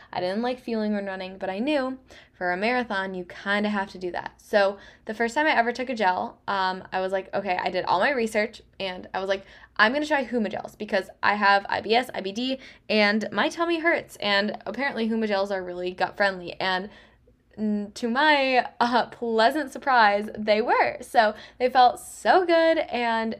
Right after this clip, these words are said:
it tasted delicious. It tastes like blueberry jam. That was my first ever gel,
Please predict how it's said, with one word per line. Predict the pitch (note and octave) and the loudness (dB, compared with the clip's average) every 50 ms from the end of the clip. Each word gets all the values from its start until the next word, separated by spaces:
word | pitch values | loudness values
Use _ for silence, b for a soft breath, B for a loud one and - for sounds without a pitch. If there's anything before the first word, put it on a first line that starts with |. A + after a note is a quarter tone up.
| - - | -6 -4
it | G#3 A3 - - - | -4 -4 -4 -6 -12
tasted | - _ - G#3+ A#3 C4+ C4 - - D#4 D4+ | -20 _ -6 -4 -4 -4 -6 -8 -10 -8 -2
delicious. | - D4+ C4 G#3+ G3+ G3+ - G3+ G3 | -2 0 2 0 0 -2 -4 -12 -12
It | G3+ | -8
tastes | - A#3+ A#3+ A#3+ | -10 -8 -4 -4
like | A#3+ A3+ G#3 F#3 | -4 -4 -4 -4
blueberry | F3+ F3+ F3+ F#3 A3 C4+ C#4 C4+ C4+ A#3+ | -4 -2 -2 -2 -2 -2 -2 -4 -4 -4
jam. | G#3 F#3+ G3 - - - - - | -6 -6 -6 -6 -8 -10 -8 -8
That | G3 F#3+ | -6 -2
was | G3 G#3+ | -2 -2
my | G#3+ A3+ A#3 | -2 -2 -4
first | A3+ - G3+ G#3 G#3 | -2 -2 -4 -2 -2
ever | G#3+ G#3+ A#3 A3+ | -2 -2 -2 -2
gel, | A3 - - - G#3+ G#3+ | -2 -2 -2 -2 -2 -4